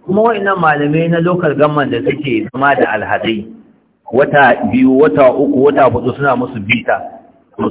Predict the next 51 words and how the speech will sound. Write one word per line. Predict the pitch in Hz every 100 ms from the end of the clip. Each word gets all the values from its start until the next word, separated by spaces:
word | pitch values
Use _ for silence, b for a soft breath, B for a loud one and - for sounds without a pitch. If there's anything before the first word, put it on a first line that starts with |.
| -
su | 165 190
ne | 185
alhazan | 127 127 123 139 139
suka | 135 -
sani. | 110 104 98 - - _ -
Wani | 147 180
ko | 180 202 208
rashin | 208 196
lafiya | 156 156 156 165 135
yi, | 131 131 - - -
to | 135
wannan | 135 160 160
malamin | 175 156 147 135
zai | 139
gaya | 135 135 120
wa, | -
shine | 165 156
zai | 143 147
gaya | 143 147 131
wa |
likitoci | 131 131 143 147 139 143
ko | 143
wani | 143 139 131
a |
zo | 127
a | 110
kawo | 127 123
masa | 127 117
dauki. | 113 104 110 - _
In | 165 180
bata | 185 190 180
yayi, | 151 156
malamin | 170 170 151 151 135
zai | 131
gaya | 131 127
wa. | 104 - - _ _ -
In | 190
wani | 208 208
abu | 202 175
yake | 180 180 160
nema | 160 160
na | 175
fatawa | 170 - - 147
na | 156 165
addini, | 139 147 151 135
wannan | 139 - 185
malamin | 208 233 202 - -
da |
yake | - -
ya | 165
sani. | 170 156